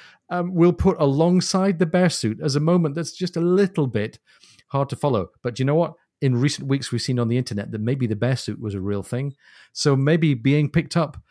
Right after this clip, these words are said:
by a South Sea craft, having been dropped overboard, is a real thing. Anyhow, it's a great symbolic moment, and we're gonna really enjoy some symbolism and some humor here.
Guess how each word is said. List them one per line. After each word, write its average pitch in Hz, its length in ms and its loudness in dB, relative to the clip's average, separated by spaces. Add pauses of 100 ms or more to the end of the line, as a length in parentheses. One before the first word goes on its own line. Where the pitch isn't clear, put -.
(160)
by 131 140 0
a 131 60 0
South 147 280 -2
Sea 143 180 -4
craft, 139 380 -4
having 120 240 -2
been 117 140 0
dropped 131 220 -6
overboard, 120 480 0
is 110 120 -4
a 110 80 -2
real 110 200 -2
thing. 107 280 -8 (420)
Anyhow, 135 460 2 (180)
it's - 180 -4
a 120 60 -4
great 135 300 0
symbolic 156 500 0
moment, 135 340 0
and 113 100 -6
we're 120 60 -2
gonna 123 180 -2
really 143 320 -2
enjoy 120 340 0 (240)
some - 180 -6
symbolism 120 540 -2
and 110 100 -8
some 110 140 -8
humor 110 240 -4
here. 92 260 -8